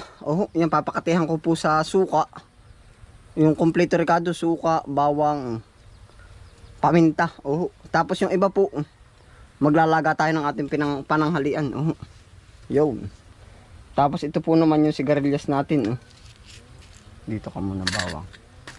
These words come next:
Ari po, ilalok natin sa nilaga po, yan, sigarilyas.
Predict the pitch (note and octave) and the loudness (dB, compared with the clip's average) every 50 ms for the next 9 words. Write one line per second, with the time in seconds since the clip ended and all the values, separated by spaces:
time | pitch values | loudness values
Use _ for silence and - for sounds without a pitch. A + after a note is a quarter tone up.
0 | - - - - - D3 E3+ F3+ - F3+ E3+ E3+ E3 D#3+ E3+ D#3+ D3 D#3+ D#3+ D3+ | -20 -20 -12 -2 0 2 2 2 2 2 2 4 4 4 2 0 0 -2 -2 0
1 | E3 E3 D#3 - E3 D3+ D3+ D3+ D3+ D3+ D3 D3 D3 D3 C#3+ C#3+ C#3 C3+ C3+ C3 | -2 -2 0 2 4 4 6 6 6 6 4 4 4 2 2 2 2 2 2 2
2 | B2+ B2+ B2+ C3 - - - - - - - - - - - - - - - - | 2 0 -2 -4 -8 -16 -20 -20 -20 -20 -20 -20 -20 -20 -20 -20 -20 -20 -20 -16
3 | - - - - - - - - - - - - - - B2+ C3+ C#3 D3 C#3+ C#3 | -14 -14 -14 -14 -16 -18 -18 -18 -18 -18 -18 -18 -6 0 2 4 4 4 2 2
4 | C#3 D3 C#3+ - - B2 - B2 D3 C#3 B2+ G#2+ F#2+ G2 F#2+ - - A#2 C#3 C#3+ | 0 0 -2 -2 -4 -4 -2 -2 -2 -2 -2 -2 -4 -6 -6 -8 -4 -2 0 0
5 | C#3 C3+ C#3 C#3 D3+ D3+ C#3+ - - - - - - - | 0 0 0 0 0 0 -2 -4 -8 -12 -10 -10 -8 -8